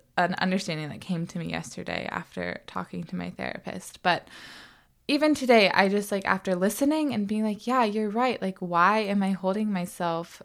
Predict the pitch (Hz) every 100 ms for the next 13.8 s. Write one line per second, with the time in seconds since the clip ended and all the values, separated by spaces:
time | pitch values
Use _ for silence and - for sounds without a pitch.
0 | - - 190 185 - 190 190 196 180 -
1 | 190 196 - 165 170 180 180 175 170 170
2 | 190 202 185 175 185 190 175 - 165 170
3 | - _ _ _ _ _ _ _ - 208
4 | 190 - 208 226 208 185 175 160 - 160
5 | - 165 190 - - 175 165 - 180 196
6 | 190 - - 165 202 165 - - - -
7 | - - - - 190 185 170 170 208 202
8 | 185 185 180 180 185 160 160 - 185 185
9 | 165 165 170 190 190 175 151 160 - 180
10 | 180 175 - - 202 - 175 170 175 180
11 | 165 170 - - 175 170 - 180 175 175
12 | - - 165 175 190 185 170 - 165 175
13 | 170 156 165 143 - - - 165